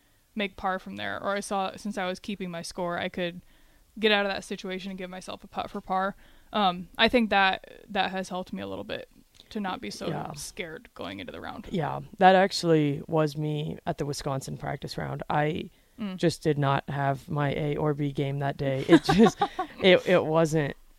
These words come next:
Speaker 2: great. And I was like, "Well," it was amazing because the f-, the f-, practice round wasn't great,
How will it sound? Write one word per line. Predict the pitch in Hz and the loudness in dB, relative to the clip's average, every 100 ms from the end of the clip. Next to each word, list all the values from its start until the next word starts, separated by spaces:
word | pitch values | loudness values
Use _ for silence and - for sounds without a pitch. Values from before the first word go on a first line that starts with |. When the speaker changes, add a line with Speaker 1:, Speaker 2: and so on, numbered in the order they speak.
| - | -8
Speaker 2:
great. | 180 170 151 147 | 2 4 4 2
And | 175 156 151 147 151 - - | 2 2 2 -2 -4 -10 -8
I | - 147 151 | -2 0 0
was | 147 160 | -2 -2
like, | 151 | -2
"Well," | 160 165 220 202 _ _ - - _ _ _ | 2 2 2 -2 _ _ -20 -20 _ _ _
it | - 165 | 0 2
was | 160 - | 2 0
amazing | - 170 202 160 147 | 4 6 6 4 0
because | 151 156 165 139 | 0 2 2 2
the | 147 | -4
f-, | 135 - - | -4 -10 -4
the | 160 147 147 | 2 4 2
f-, | 151 - _ _ _ _ _ - | -2 -12 _ _ _ _ _ 4
practice | 202 240 196 | 6 6 4
round | 165 151 | 4 4
wasn't | 147 143 | 2 0
great, | 143 143 180 | 0 2 2